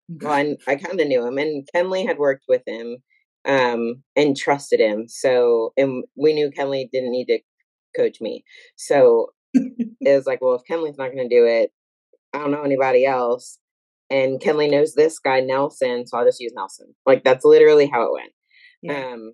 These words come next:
Speaker 1: Kenley already knew him. Kenley already, like, thought that he was safe. Um, like, health was priority and all of that. So he was like,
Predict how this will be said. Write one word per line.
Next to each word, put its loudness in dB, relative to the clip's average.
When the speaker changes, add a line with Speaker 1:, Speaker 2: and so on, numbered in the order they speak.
Speaker 1:
Kenley 0
already 2
knew 4
him. 4
Kenley -4
already, 4
like, -2
thought 0
that 0
he -2
was -2
safe. 0
Um, -6
like, 0
health 4
was 0
priority 6
and -2
all -2
of -6
that. 0
So -20
he -2
was -4
like, -4